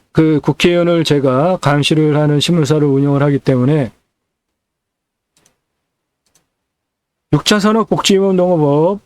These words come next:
내 땅 자연힐링 복지바우처 쿠폰, 입법까지 갈 수 있는 역량이 제가 있고요. 여러분들의 땅에 그러한 증거들만 확인이 되어진다면요.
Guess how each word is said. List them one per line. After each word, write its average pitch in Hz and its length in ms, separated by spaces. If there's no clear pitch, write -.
내 151 160
땅 202 260
자연힐링 175 420
복지바우처 156 540
쿠폰, 156 580
입법까지 180 640
갈 151 200
수 170 140
있는 156 540
역량이 147 580
제가 147 400
있고요. 156 560
여러분들의 156 800
땅에 165 440
그러한 160 460
증거들만 180 1040
확인이 151 640
되어진다면요. 147 1080